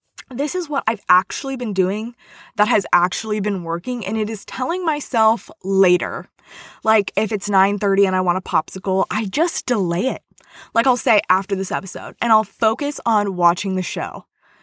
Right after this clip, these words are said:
Like, really put my phone down. And I feel like that's so, like, stupid to say, but, like, how often are you watching T V and also scrolling on your phone? I do it way too much, and I just, like, it's crazy to me that I literally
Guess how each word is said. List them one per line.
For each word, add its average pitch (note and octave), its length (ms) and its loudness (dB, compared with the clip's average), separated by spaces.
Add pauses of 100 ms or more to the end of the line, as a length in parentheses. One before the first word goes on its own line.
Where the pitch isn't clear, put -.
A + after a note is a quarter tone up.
(100)
Like, A3 160 0
really A3 300 0
put - 180 -6
my A3 120 0
phone A3 240 0
down. G#3 360 4 (480)
And C4 120 0
I C4+ 80 0
feel C4 200 -8
like D#4+ 140 0
that's D#4 220 -2
so, G3 240 4
like, G3+ 200 2
stupid F3+ 460 -2
to G3 100 -2
say, F3 280 -4
but, F#3 160 -4
like, D3 280 -6 (360)
how - 200 4
often A#3+ 300 4
are A3 100 -6
you A3+ 120 -6
watching G3 340 0
T G#3+ 160 -10
V F#3+ 220 -6
and G#3 180 -12
also F3+ 240 -6
scrolling F3+ 420 -8
on F3 120 -10
your E3 100 -12
phone? C3+ 360 -10 (220)
I A3 200 6
do F#4+ 200 4
it - 140 -6
way G3+ 200 4
too A#3 180 -6
much, F#3 400 -2
and A3+ 100 0
I A#3 160 2
just, A3+ 300 -6
like, A#3 260 -6
it's - 240 -4 (160)
crazy G4+ 600 2
to G#4 80 0
me C#4+ 80 -4
that B3 120 0
I A#3 120 2
literally E4 540 0